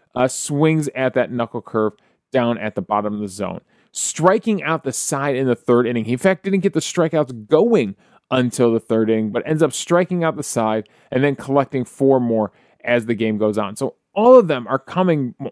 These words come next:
almost all of them, one knuckle curve to Massey, but everything else is a fastball or a cutter at the knees, uh, by Shane Bieber.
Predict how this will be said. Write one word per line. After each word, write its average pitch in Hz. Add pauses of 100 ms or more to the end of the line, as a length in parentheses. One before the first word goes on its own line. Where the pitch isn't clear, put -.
(200)
almost 143
all 87
of 85
them, -
one 170
knuckle 202
curve 190
to 226
Massey, 113 (380)
but -
everything 208
else 180
is 139
a 123
fastball 180
or 185
a 170
cutter 135 (420)
at -
the 247
knees, 226 (800)
uh, 135
by 135
Shane 131
Bieber. 107